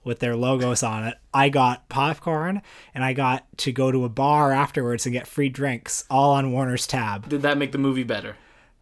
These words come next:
Speaker 1: Uh, well, yes, actually it did.
Speaker 2: <laughs>
Speaker 1: I'm gonna be honest.
Speaker 2: Would it be better if you would have drank before the film started?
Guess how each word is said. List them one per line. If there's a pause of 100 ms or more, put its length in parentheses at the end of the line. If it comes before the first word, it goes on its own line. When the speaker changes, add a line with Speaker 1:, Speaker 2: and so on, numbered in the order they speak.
(280)
Speaker 1:
Uh, (280)
well,
yes,
actually
it
did.
Speaker 2:
<laughs>
Speaker 1:
I'm
gonna
be
honest. (240)
Speaker 2:
Would
it
be
better
if
you
would
have
drank
before
the
film
started?